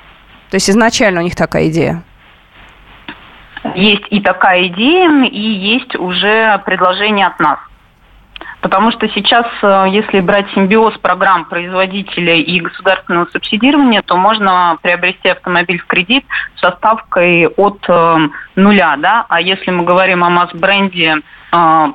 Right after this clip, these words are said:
Speaker 2: на достаточно серьёзный срок, да, тридцать шесть сорок восемь месяцев, и при не очень большом, э, взносе, то можно оформить под семь-восемь годовых.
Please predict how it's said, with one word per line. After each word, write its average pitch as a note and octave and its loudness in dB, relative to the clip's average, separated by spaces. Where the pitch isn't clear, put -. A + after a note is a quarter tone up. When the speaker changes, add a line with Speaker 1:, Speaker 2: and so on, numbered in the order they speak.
Speaker 2:
на F3 2
достаточно E3+ 0
серьёзный F#3+ 2
срок, G#4 2
да, B3+ 2
тридцать G#3 -8
шесть F#3+ -2
сорок F#3 0
восемь F3 0
месяцев, E3 2
и E3+ 0
при F3 0
не F3+ 2
очень E3 0
большом, E3 0
э, D#3 2
взносе, G3+ 0
то G#3 2
можно G3 2
оформить G3 0
под E3 -2
семь-восемь F3 2
годовых. D3+ 0